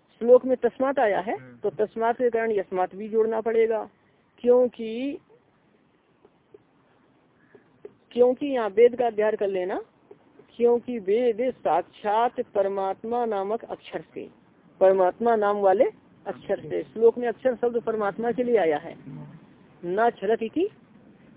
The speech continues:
अक्षर, मतलब जो क्षरत इति क्षरा, क्षरति का क्या अर्थ है कि विनश्यति, जो विनष्ट होता है उसे क्षर कहते हैं, और जो विनष्ट नहीं होता है उसे क्या कहते हैं? अक्षर। तो अक्षर का क्या अर्थ है? परमात्मा।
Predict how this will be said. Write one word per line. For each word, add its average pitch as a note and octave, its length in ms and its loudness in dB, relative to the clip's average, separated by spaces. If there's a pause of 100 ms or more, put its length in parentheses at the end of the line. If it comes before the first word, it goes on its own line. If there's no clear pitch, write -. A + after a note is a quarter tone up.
(280)
अक्षर, - 580 -6 (340)
मतलब G3+ 280 2
जो G#3+ 180 4
क्षरत A#3 460 -4
इति B3 200 -8
क्षरा, A3+ 440 -2 (880)
क्षरति A3 360 -2
का B3 120 0
क्या C#4 160 -2
अर्थ A#3+ 180 -6
है B3 120 -2
कि C4 120 -6
विनश्यति, A#3 600 -4
जो G#3+ 120 4
विनष्ट G#3+ 380 -2
होता A3+ 240 -2
है A#3 60 4
उसे A3 180 2
क्षर C4 240 -2
कहते C4 280 -2
हैं, B3 220 -10 (460)
और G3+ 60 -6
जो G#3 120 2
विनष्ट G3 380 -4
नहीं A3+ 220 -4
होता G#3+ 240 -4
है A#3 60 -2
उसे A3 220 0
क्या B3 180 -2
कहते G3+ 260 -6
हैं? G3+ 80 -6
अक्षर। A#3+ 500 -6 (280)
तो F#3+ 60 -6
अक्षर A3+ 360 -6
का A3+ 120 -4
क्या B3+ 180 -6
अर्थ A3 120 -6
है? A3+ 100 -4
परमात्मा। A3 560 -4